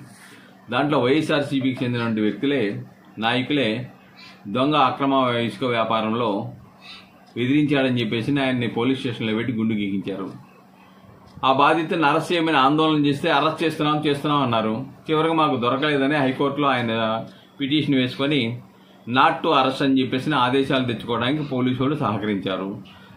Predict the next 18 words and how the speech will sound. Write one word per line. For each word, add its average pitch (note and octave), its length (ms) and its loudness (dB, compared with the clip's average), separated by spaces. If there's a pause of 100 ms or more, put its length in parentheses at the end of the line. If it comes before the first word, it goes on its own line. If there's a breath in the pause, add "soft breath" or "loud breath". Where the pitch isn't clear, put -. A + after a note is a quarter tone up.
దానికి D#3+ 300 0
ప్రభుత్వం C3+ 440 0
సహకరించింది. G#2+ 800 -2 (420)
రేపు B2+ 240 -2
ఈ A#2+ 200 0
కేసులో C3 400 0
కూడా A2+ 400 0 (640 loud breath)
ఎస్పీ A#2+ 460 -2
కానీ, B2+ 420 -2 (240)
ఇలాంటి B2+ 340 0
పోలీసులు B2+ 580 0
కానీ A#2 360 0 (600 loud breath)
ప్రత్యేక C#3 540 0
టీములు C#3 340 2
పెట్టి, C3+ 480 -2 (460)
ఆయన్ని A#2 280 2
నిఘా A2 360 4
పెట్టి C3+ 480 2